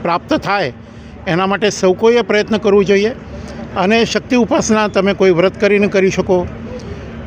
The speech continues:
નૃત્ય કરીને કરી શકો, ગાઈને કરી શકો. દરેક જણને પોતાના ઉપાસનાનો આપણા દેશમાં સ્વતંત્રતા છે.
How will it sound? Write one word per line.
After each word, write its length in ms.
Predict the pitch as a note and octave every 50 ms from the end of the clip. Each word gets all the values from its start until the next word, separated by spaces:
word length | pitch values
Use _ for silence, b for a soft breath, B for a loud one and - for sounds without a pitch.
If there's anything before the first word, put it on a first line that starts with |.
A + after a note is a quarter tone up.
| -
નૃત્ય 380 | F#3+ C#3+ E3 F3 D#3+ - G#3+ G#3
કરીને 300 | F3 G#3 G#3 G#3 G#3 G3+
કરી 220 | - G3+ F#3 G3
શકો, 320 | - F#3 F3+ - F#3 F3+ E3
ગાઈને 380 | D#3 C#3+ C#3+ D#3 F#3+ G3+ G#3
કરી 240 | - - F#3+ F#3+ F#3+
શકો. 320 | - F#3 - - F3+ E3+ E3 - B B B B B B B B B - F#3+
દરેક 280 | D3+ F#3+ A3 B3+ C4 G#3
જણને 320 | F#3 A#3+ A#3 A3+ A#3 A#3
પોતાના 440 | A#3 - A3 F#3+ - G#3+ G#3+ G#3+ A3
ઉપાસનાનો 680 | A3 G#3+ F#3+ - G#3 G3+ F#3+ - G#3 G3 G#3 G3+ G#3 A#3
આપણા 340 | B3 G3+ F#3+ - - G3+ F#3
દેશમાં 380 | D#3+ F3+ F3+ E3 - G3+ A3
સ્વતંત્રતા 640 | A3 - - E3 - F#3 F#3 F3+ F#3 E3+ E3 E3 D#3+ D3
છે. 420 | - D#3 C#3 A2+ - - B B